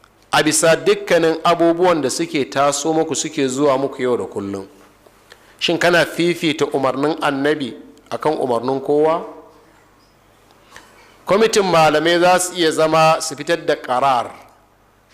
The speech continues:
Amma wannan abin da suka ƙarrara wa kansu ya saɓa mu dokan Allah da Annabi. Shin cin da malamai ne suka yi, ko ko 'yan kwamiti ne suka zauna suka zartar,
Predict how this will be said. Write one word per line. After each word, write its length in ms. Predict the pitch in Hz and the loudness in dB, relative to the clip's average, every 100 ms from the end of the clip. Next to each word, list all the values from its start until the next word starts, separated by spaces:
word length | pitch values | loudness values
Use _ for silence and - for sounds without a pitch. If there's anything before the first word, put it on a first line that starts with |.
| _ _ _ | _ _ _
Amma 300 | - 139 160 | -8 0 4
wannan 440 | 170 202 208 196 190 | 6 4 2 2 2
abin 280 | 170 175 170 | 2 0 0
da 80 | 143 | -2
suka 260 | 175 156 | 0 -2
ƙarrara 760 | - 165 175 175 165 151 156 156 | -2 0 0 2 2 4 4 4
wa 60 | 139 | 2
kansu 400 | 156 156 135 131 | 0 -4 -4 0
ya 160 | 139 | 0
saɓa 440 | 139 - 156 156 143 | 0 0 0 0 -2
mu 120 | 131 | -2
dokan 360 | 120 117 139 139 | -4 -4 -4 -4
Allah 340 | 147 151 147 123 | -2 0 0 -2
da 140 | 113 | -2
Annabi. 500 | 113 107 117 113 110 - - _ _ _ _ _ - - - - - - - - | -6 -6 -6 -6 -12 -20 -20 _ _ _ _ _ -20 -20 -20 -20 -20 -20 -20 -6
Shin 240 | - 180 | -2 -2
cin 220 | - 180 | 0 0
da 100 | 185 | 2
malamai 560 | 160 147 139 139 156 180 | 2 4 2 2 2 2
ne 140 | 170 | 2
suka 300 | 160 170 165 | 0 -2 -2
yi, 420 | 160 160 156 156 - - _ | 0 2 0 -6 -14 -20 _
ko 160 | - 175 | -4 -2
ko 180 | 175 160 156 | 0 -2 0
'yan 180 | 165 | -2
kwamiti 520 | 165 165 139 131 170 165 | 0 -2 -2 -4 -4 0
ne 140 | 151 | 0
suka 240 | 147 156 | -2 -2
zauna 280 | 143 156 151 | 0 2 0
suka 240 | 131 156 135 | -2 -2 -2
zartar, 480 | 135 156 - 165 | 0 0 0 -2